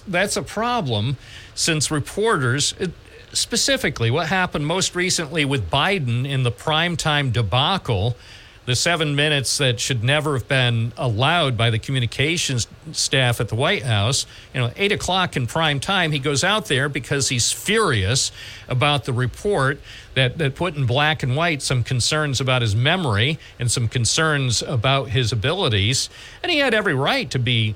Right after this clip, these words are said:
furious about it. But if I was in charge of the White House press shop, I would have told the president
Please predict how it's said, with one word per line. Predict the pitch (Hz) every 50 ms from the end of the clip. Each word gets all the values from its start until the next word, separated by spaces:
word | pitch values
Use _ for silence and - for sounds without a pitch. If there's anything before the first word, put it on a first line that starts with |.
| -
furious | - - - - - 147 170 202 254 240 170 135 123 -
about | 127 107 110 95 95 98 98
it. | 135 - - - - - - - - -
But | 160 143 175 170 170 - - -
if | - 202 147 120 143
I | 143 175 214
was | 233 226 196
in | 220 214
charge | 185 - 196 196 196 214 208 196 - -
of | 160
the | 156
White | 139 160 180 190 151 -
House | 175 175 165 -
press | - - - 156 160 170
shop, | - - - 175 175 185 190 -
I | - 135 147 147
would | 165 170
have | 135 107 -
told | - - 147 151 165 165
the | 156 -
president | - - 151 156 160 147 127 139 160 165 165 -